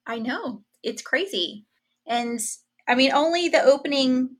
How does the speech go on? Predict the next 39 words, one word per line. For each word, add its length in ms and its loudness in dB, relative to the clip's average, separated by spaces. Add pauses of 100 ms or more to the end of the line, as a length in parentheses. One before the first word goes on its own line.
chapter 500 0
is 240 -4
set 180 2
in 140 -4
Russia. 320 -4
The 100 -2
rest 280 2
of 100 -4
it 80 -2
is 160 -6
set 140 -2
in 160 -8
Paris 640 0
and 300 -12 (1000)
another 340 6
location. 720 -2
So 180 -2
I 40 -2
don't 220 0
linger 420 0
in 160 2
Russia, 460 2
but 160 -6
the 100 -6
effects 580 -2
of 140 -4
what 160 -2
were 80 -6
happening 720 -2
are 100 -6
carried 460 -6
throughout 440 -8
the 80 -18
story. 720 -8 (400)
Just 160 -6
trying 240 0
to 120 -2
imagine 500 2
what 160 -2